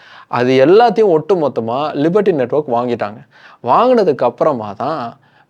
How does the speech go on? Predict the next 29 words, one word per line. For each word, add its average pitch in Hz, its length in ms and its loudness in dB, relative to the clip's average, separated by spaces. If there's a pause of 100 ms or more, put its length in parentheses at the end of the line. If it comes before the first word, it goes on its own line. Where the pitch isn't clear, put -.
வெளிப்படையா 165 840 2
எஃப் 143 340 0
ஐ 220 140 4
ஏ 185 160 4
மூலமா 127 580 -2
எவ்வளவு 180 440 2
லாபம் 135 380 2
தான் - 120 -4
எஃப் 143 220 -4
ஒன் 190 140 -2
ரேஸ் 139 280 -2
சம்பாதிக்குது 127 720 -2
அப்படிங்கிறது 123 460 -4
தெரிய 131 240 -4
வந்துச்சு. 110 380 -10 (460)
எந்த 226 260 0
அளவுக்கு 214 240 2
லாபம்னா, 131 720 -2
பதினோரு 247 580 2
பில்லியன் 170 340 0
அமெரிக்கன் 170 440 -2
டாலர் 135 300 0
அளவுக்கான 156 540 0
பணத்தை 135 400 -4
கொடுத்து 117 400 -6
எஃப் 139 200 -6
ஐ 196 60 2
ஏ 180 100 0
நிறுவனத்தை 123 640 -4